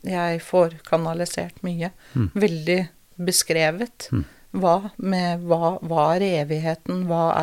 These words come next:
Speaker 1: er tidsepokene? Hva
Speaker 2: Mhm.
Speaker 1: går vi mot? Og det er jo ikke ting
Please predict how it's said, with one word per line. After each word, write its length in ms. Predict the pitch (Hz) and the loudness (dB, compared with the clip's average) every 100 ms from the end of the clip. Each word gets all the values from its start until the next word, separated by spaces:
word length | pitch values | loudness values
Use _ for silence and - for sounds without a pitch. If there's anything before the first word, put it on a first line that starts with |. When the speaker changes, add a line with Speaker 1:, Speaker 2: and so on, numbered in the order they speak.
| 160 | 0
Speaker 1:
er 80 | 165 _ - - - | -4 _ -20 -20 -6
tidsepokene? 680 | - 160 180 175 165 175 175 | -2 0 0 -2 -2 -2 2
Hva 240 | 160 160 | 4 4
Speaker 2:
Mhm. 160 | 170 170 | 0 4
Speaker 1:
går 180 | 165 165 | 6 6
vi 100 | 202 | 4
mot? 420 | 208 262 - - - - - - | 4 4 0 -14 -16 -20 -10 -2
Og 60 | 196 | 2
det 80 | 190 | 2
er 120 | 156 | 2
jo 60 | 165 | -2
ikke 240 | - 202 | -4 -8
ting 440 | - 170 175 170 | -4 -2 -2 -4